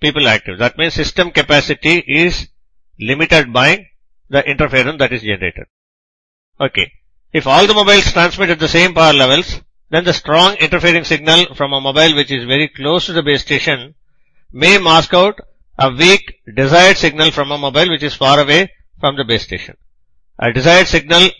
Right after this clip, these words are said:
from a far off mobile is totally masked by an unwanted mobile which is close to the base station.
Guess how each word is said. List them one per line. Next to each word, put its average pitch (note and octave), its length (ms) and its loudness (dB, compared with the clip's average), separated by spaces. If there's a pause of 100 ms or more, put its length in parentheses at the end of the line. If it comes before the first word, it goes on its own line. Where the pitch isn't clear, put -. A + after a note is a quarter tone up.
(180)
from C3+ 200 -4
a C3 80 -2
far C3+ 260 0
off D#3+ 200 2
mobile C#3+ 400 2 (720)
is E3 240 0
totally E3+ 400 2
masked D#3 360 0
by F3 420 0
an C3+ 180 -2
unwanted D#3+ 500 0
mobile C#3+ 320 0
which D3 140 -4
is C#3 120 -6
close C#3 320 -4
to A#2+ 60 -8
the D#3 240 -4
base A2+ 200 -6
station. - 320 -12